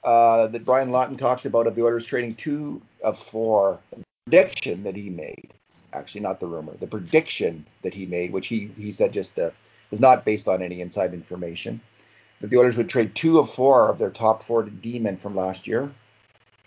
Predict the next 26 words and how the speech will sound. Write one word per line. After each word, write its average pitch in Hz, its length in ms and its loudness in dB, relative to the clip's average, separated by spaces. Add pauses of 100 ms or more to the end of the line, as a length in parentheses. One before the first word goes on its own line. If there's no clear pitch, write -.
(680)
Talk 156 200 0
about 135 200 4
the - 80 -4
Patrick 127 460 0 (160)
Russell 107 420 0
signing, 80 540 -6
which - 140 -10
happened 87 360 -4
today. 82 320 -4 (800)
Why 190 100 6
don't 247 120 4
we 190 120 -2
start, - 520 4
Bruce, 107 280 -6
with 113 200 -4
the, 110 180 -4 (120)
with 113 320 -6
the 104 280 -10
latest 107 400 -2
news 90 320 -8 (640)
in 113 260 0
that 107 160 0 (340)
Patrick 156 380 4
Russell, 120 460 2
one 143 240 4
of 156 180 2